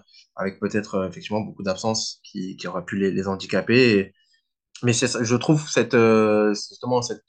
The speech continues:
résilience un petit peu, euh, du, du basket, euh, serbe très bonne, justement, de, de toujours se renouveler malgré, euh, malgré tout ce qui se passe et d'avoir, en fait, pour moi, là où ils sont les plus forts, justement, c'est sur leur base, en fait, tout simplement, sur leur socle,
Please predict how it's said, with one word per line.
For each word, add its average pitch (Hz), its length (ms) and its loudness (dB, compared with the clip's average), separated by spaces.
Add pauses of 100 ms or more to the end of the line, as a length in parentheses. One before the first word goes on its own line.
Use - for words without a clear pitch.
(120)
résilience 123 720 2
un 113 60 -4
petit 117 200 -4
peu, 127 100 2
euh, 104 560 6
du, 98 280 -10
du - 120 -20
basket, 104 420 -4
euh, 98 120 -2
serbe 101 460 -2 (440)
très - 200 0
bonne, 123 320 4
justement, 110 500 2
de, 101 280 2 (440)
de 92 560 -2
toujours 110 240 -6
se 92 360 0 (460)
renouveler 131 600 6
malgré, 123 580 4
euh, 113 280 4
malgré 107 260 -2
tout - 80 -16
ce - 80 -14
qui - 60 -16
se - 60 -14
passe 127 180 0
et 117 40 -2
d'avoir, 101 260 2
en 107 40 0
fait, 113 180 0 (1080)
pour 135 120 4
moi, 151 140 8
là 151 120 8
où 147 80 8
ils 135 60 6
sont 139 160 0
les 127 140 6
plus 127 200 -2
forts, 147 220 2
justement, 127 300 -2
c'est - 100 -8
sur - 180 -4
leur 101 200 -2
base, 127 460 2
en - 100 -20
fait, 101 100 -14
tout - 120 -14
simplement, 104 420 -2
sur - 160 -10
leur 92 160 -10
socle, 113 280 0